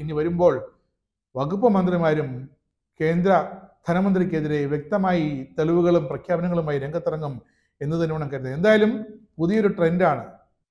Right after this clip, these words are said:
ധനമന്ത്രി ബജറ്റിൽ പറഞ്ഞില്ലെങ്കിൽ എന്ത്, റെയിൽവേ മന്ത്രാലയത്തിൽ നിന്ന് നൽകിയ ബജറ്റിലെ, ബജറ്റിലേക്ക് ഉൾപ്പെടുത്തേണ്ട നിർദ്ദേശങ്ങൾ അത് റെയിൽവേ മന്ത്രി തന്നെ മണിക്കൂറുകൾക്കകം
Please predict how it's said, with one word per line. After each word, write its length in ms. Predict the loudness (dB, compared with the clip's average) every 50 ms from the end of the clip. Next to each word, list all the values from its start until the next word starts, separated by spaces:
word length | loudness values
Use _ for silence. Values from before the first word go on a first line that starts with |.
| _ _ 2
ധനമന്ത്രി 440 | 4 4 4 4 4 4 6 6 6 6
ബജറ്റിൽ 300 | 4 2 2 0 0 0 2 2
പറഞ്ഞില്ലെങ്കിൽ 460 | 2 2 2 2 2 2 2 2 0 0
എന്ത്, 180 | 0 0 0 -2 -2 -6 -14 -20 -20 _ _ _ _ _ _ _ _ _ _ _ _ _ _ _ _ -2
റെയിൽവേ 320 | 2 4 4 6 6 6 6 6
മന്ത്രാലയത്തിൽ 480 | 4 4 4 4 4 4 2 2 0 -2 0
നിന്ന് 180 | 0 0 0 0 0
നൽകിയ 300 | -2 -2 0 0 2 2 2 2 0 -4 -6 -4 0
ബജറ്റിലെ, 480 | 0 2 2 0 -4 -2 0 0 0 0 -2 -4 -8 -12 -12 -10
ബജറ്റിലേക്ക് 480 | -8 -8 -8 -8 -4 0 0 0 0 -2
ഉൾപ്പെടുത്തേണ്ട 480 | -4 -4 -4 -4 -4 -4 -4 -4 -4 -6
നിർദ്ദേശങ്ങൾ 420 | -4 -2 -2 -4 -4 -6 -6 -6 -4 -2
അത് 120 | -2 -2 -4 -6 -12 -20 _ _ _ _ -6
റെയിൽവേ 240 | -6 -2 0 0 0
മന്ത്രി 260 | 0 0 0 0 0 0
തന്നെ 200 | 0 0 -2 -4 -4 -6 -10 -20 _ _ _ _ _ _ -8
മണിക്കൂറുകൾക്കകം 720 | -6 -4 -4 -2 0 2 2 2 2 2 2 2 0 -2